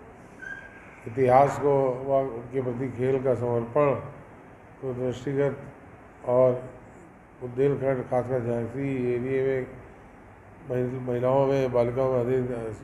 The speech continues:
अधिक से अधिक खेलों के प्रति रुझान बढ़े, इसलिए हॉकी इंडिया द्वारा संभवतः पहली बार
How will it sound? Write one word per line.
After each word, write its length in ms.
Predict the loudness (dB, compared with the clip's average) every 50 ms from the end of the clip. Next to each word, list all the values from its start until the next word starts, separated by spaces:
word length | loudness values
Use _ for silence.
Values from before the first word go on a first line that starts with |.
| -16 -6 -6
अधिक 240 | 0 0 0 0 0
से 140 | -2 -2 -2
अधिक 260 | -2 0 -2 -2 -4 -6 -14 -18 -20 -20 -20 -20 -20 -20 -20 -20 -20 -20 -20 -14 -10
खेलों 220 | -6 -2 0 0 0
के 100 | 0 -2
प्रति 220 | -2 -2 -2 0
रुझान 420 | 0 0 2 2 4 4 4 2
बढ़े, 260 | 2 0 0 2 0 0
इसलिए 520 | 0 -2 -4 -2 -2 -2 0 0 0 0
हॉकी 360 | -2 -2 -4 -6 -6 -8 -6 -6
इंडिया 320 | -6 -4 -4 -2 -2 0
द्वारा 320 | 2 2 2 2 0 0 -2 -4 -12 -18 -20 -20 -20 -20 -20 -20 -20 -20 -20 -16 -12
संभवतः 340 | -10 -2 -2 -2 2 2 2
पहली 480 | 0 2 2 4 4 4 4 4 2 2
बार 440 | 4 4 4 4 2 0 -6 -12